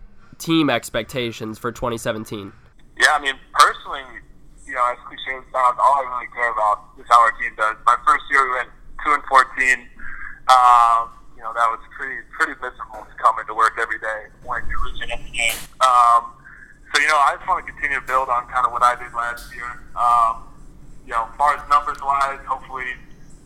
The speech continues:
Speaker 2: you know, hopefully I'll get my fair share of balls, but as long as, you know, James is getting the ball around, getting the ball to, you know, all the guys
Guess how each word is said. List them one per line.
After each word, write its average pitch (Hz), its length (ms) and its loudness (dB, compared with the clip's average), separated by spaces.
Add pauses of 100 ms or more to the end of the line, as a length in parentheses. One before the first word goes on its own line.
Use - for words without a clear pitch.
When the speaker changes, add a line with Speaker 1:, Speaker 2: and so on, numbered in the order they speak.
(180)
Speaker 2:
you 123 60 -10
know, 117 240 4 (560)
hopefully 165 320 0
I'll 143 120 2
get 143 120 -4
my 131 180 4
fair 131 220 -4
share 127 160 0
of 120 80 -2
balls, 120 340 -8
but 117 140 -6
as 120 80 -12
long 143 240 0
as, 127 60 -14 (180)
you 123 80 -16
know, 113 160 -4 (480)
James 123 240 -6
is - 80 -20
getting 123 160 -8
the 113 80 -12
ball 120 180 2
around, 117 320 0
getting 120 140 -10
the 113 100 -14
ball 113 280 0 (100)
to, 117 80 -2 (240)
you 117 60 -18
know, 110 100 -2
all 110 240 -4
the 113 100 -10
guys 117 140 2